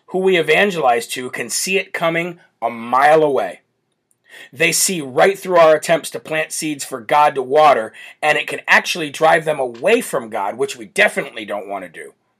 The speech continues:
We need to let our sin go. It's either with us or it's with Jesus. Holding on to sin is like a rich man's boat that capsized in the middle of the ocean.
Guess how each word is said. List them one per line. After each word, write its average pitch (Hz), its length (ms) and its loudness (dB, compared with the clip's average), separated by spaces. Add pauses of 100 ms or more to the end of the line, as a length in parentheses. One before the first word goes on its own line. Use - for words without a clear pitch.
(600)
We 123 120 -6
need 190 240 0
to 175 80 -4
let 170 200 4
our 165 120 6
sin 156 360 -4
go. 110 320 0 (680)
It's 151 240 -4
either 170 420 0
with 190 300 0
us 196 380 2
or 156 160 6
it's 143 120 -8
with 147 160 -4
Jesus. 107 580 -10 (480)
Holding 214 440 4
on 196 260 2
to 156 80 -4
sin 113 460 -6 (360)
is 156 140 -2
like 160 180 4
a 143 80 0
rich 170 280 -2
man's 165 460 0 (360)
boat 139 560 2
that 127 240 0
capsized 139 640 0
in 131 60 -6
the 127 60 -4
middle 151 240 0
of 139 80 -4
the 135 120 0
ocean. - 360 -4